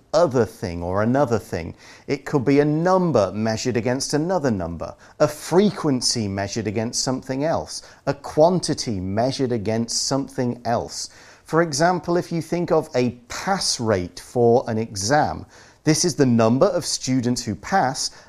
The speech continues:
as a percentage of the total number of students in the class. If the pass rate is seventy percent, then seventy percent pass, seven out of ten.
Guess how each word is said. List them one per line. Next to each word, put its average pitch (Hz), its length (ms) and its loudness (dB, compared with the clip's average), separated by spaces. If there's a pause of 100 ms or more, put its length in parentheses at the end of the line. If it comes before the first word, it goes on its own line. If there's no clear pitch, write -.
(100)
as 135 160 2
a 160 60 -2
percentage 120 640 -2
of 110 120 -2
the 135 100 2
total 208 560 2
number 92 320 -4
of - 180 -8
students 95 760 -8
in 98 200 -6
the 104 60 -6
class. - 600 -4 (380)
If 139 240 2
the 107 140 -2 (100)
pass - 440 -2
rate 135 520 2
is 104 180 -4
seventy 120 560 -2
percent, 104 580 -4 (360)
then 117 380 4
seventy 123 680 0
percent 127 420 0
pass, - 520 -2
seven 92 440 -4
out 98 220 -8
of 127 160 -10
ten. 123 400 -4